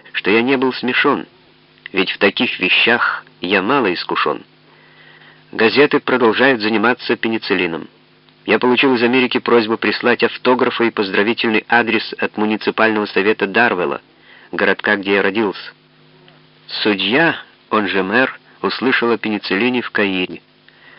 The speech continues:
В следующий четверг в восемь часов я должен выступить по радио для шведов. Здесь всё как обычно. Мы продолжаем. Вот и всё. Третьего июля тысяча девятьсот сорок третьего года он писал своему другу-бактериологу Комптону,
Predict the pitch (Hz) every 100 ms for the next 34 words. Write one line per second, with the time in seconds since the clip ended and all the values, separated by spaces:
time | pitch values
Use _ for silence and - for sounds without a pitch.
0 | - - - 113 135 127 - 117 110 -
1 | 92 131 131 90 92 113 113 101 - -
2 | 131 127 104 101 120 120 107 113 - 107
3 | 107 - 98 117 120 113 107 90 92 98
4 | - 90 92 85 - - _ _ _ _
5 | _ - - _ _ _ _ _ - 85
6 | 147 190 - - 147 139 95 92 90 -
7 | 87 85 - _ _ _ - 104 170 -
8 | 143 135 101 85 90 87 85 82 _ -
9 | 117 - - - 64 _ _ _ _ _
10 | _ _ _ _ _ _ _ _ _ _
11 | _ _ - _ - 120 175 - 170 165
12 | 143 160 147 123 139 120 120 110 98 135
13 | - 101 92 110 110 90 90 123 135 -
14 | 143 139 127 - 156 143 123 131 127 113
15 | 127 143 131 110 117 - 110 117 127 117
16 | 110 101 76 - 135 - 131 127 127